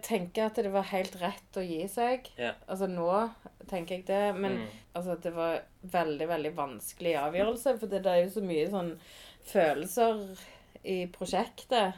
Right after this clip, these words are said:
Speaker 2: Mm.
Speaker 1: eh, mye kjærlighet i det. Ehm, prosjektet skulle hele tiden gi oss positiv energi.
Speaker 2: Ja.
Speaker 1: Hvis vi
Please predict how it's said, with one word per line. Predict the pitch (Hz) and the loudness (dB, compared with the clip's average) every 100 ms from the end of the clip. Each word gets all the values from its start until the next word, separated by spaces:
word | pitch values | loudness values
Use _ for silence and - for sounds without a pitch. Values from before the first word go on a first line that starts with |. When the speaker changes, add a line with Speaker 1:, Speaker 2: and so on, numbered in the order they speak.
| - | -10
Speaker 2:
Mm. | 233 | -6
Speaker 1:
eh, | 190 180 175 170 | -2 0 0 -2
mye | 170 165 165 | -2 0 -2
kjærlighet | 196 165 139 135 190 220 208 | 0 -2 -2 -2 -2 -2 -2
i | 196 | -4
det. | 185 160 - - | -2 -4 -4 -6
Ehm, | 185 180 175 170 170 - - - - - - | -4 -2 -2 -4 -10 -16 -20 -20 -20 -20 -2
prosjektet | 240 220 262 247 - 233 | 0 2 2 0 0 -2
skulle | 226 208 | 0 0
hele | 175 | 0
tiden | 170 208 190 | 0 -2 0
gi | 180 | -2
oss | 180 | -4
positiv | - 190 - 180 | -8 -8 -4 -4
energi. | 156 170 - 139 151 - | -2 -6 -6 -4 -6 -4
Speaker 2:
Ja. | 117 104 - - | -4 -4 -6 0
Speaker 1:
Hvis | 202 202 | 0 2
vi | 220 | 2